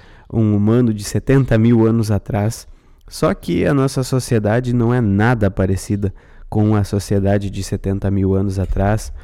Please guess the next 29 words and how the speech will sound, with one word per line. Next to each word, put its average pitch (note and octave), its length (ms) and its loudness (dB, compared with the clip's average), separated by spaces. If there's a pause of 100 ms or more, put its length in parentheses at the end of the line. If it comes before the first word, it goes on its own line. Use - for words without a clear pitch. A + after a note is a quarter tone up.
(580)
A G2 60 0
nossa G2+ 320 0
sociedade G2 640 -2
não G2+ 160 0
é G2 40 0
nada G#2 380 0
parecida, G#2+ 560 -2
aliás, G#2 500 0 (440)
com A#2 100 0
a A2+ 80 2
sociedade A2 640 -2
de G#2 160 -6
dez G#2+ 420 2
anos G#2+ 280 0
atrás, F#2+ 480 -4
né? F#2+ 160 -6
As - 260 -12
gerações G2+ 880 -2 (500)
surgem A#2 600 -2 (380)
e A2 420 -2 (280)
os, G#2 440 -8
as G2+ 180 -6
diferenças A2+ 640 -2
entre A2 240 -4
as A2 80 -4
gerações G#2+ 520 -4
são G#2+ 180 -4
tão C3 300 2
grandes B2 560 0